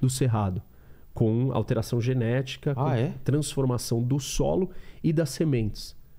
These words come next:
Speaker 1: Então a Embrapa, com tecnologia, começa a desenvolver novas sementes
Speaker 2: Uhum.
Speaker 1: para crescer soja em clima tropical.
Speaker 2: Porque
Speaker 1: Isso
Speaker 2: a
Speaker 1: nunca tinha
Speaker 2: soja
Speaker 1: sido feito.
Speaker 2: é de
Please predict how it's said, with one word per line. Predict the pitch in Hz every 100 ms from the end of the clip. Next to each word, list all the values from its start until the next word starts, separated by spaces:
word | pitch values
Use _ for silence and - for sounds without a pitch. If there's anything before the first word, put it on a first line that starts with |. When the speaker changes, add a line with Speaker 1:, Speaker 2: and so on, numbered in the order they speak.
| - -
Speaker 1:
Então | - 143
a |
Embrapa, | 147 131 120 135 160
com | - 131
tecnologia, | 131 120 156 165 165 131 - 117 135
começa | - 135 135 151
a |
desenvolver | 143 151 147 131 147
novas | 135 156 175 170
sementes | 175 143 123 156 - - - -
Speaker 2:
Uhum. | 277 277
Speaker 1:
para | 147 160 165
crescer | - 175 139 - - 170 175
soja | - - 156 143 139 147 175 - - - - - -
em | - 165
clima | - 151 147 143
tropical. | 151 139 139 - - - - - - - - - -
Speaker 2:
Porque | 147
Speaker 1:
Isso | 110 160
Speaker 2:
a |
Speaker 1:
nunca | 160 113
tinha | 123 135
Speaker 2:
soja | 139
Speaker 1:
sido | 135
feito. | 135 113 - 90 - -
Speaker 2:
é | 104
de | 92 92 101